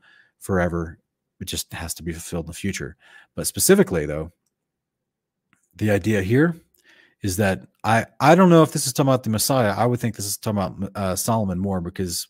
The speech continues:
Messiah is not gonna, not gonna do wrong. Verse fifteen, "But my loving devotion will never be removed from him as I removed it from Saul when I moved out of, when whom I moved out of your way.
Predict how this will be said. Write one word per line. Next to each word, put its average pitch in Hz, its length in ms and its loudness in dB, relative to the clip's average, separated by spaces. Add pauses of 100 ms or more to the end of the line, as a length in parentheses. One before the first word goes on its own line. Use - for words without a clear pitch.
Messiah 92 400 -6
is 87 120 -8
not 92 200 -4
gonna, 85 220 -8 (460)
not 123 180 0
gonna 98 160 -2
do 82 160 -6
wrong. 76 300 -10 (480)
Verse 120 160 0
fifteen, 135 280 2
"But 120 120 2
my 117 120 2
loving 127 220 4
devotion 127 400 2
will 107 80 0 (140)
never 139 340 0
be 196 140 0
removed 160 340 6
from 110 140 -2
him 95 180 0
as 98 180 -4
I 110 100 2
removed 113 300 0
it 95 40 -14
from 90 140 -8
Saul 107 360 0
when 95 100 -2
I 92 80 0
moved 104 440 -2 (100)
out 104 140 -2
of, 95 100 -8 (120)
when 95 340 -8
whom 175 180 2
I 113 60 2
moved 104 200 -2
out 90 100 -2
of 90 60 -6
your 127 160 0
way. 78 240 -6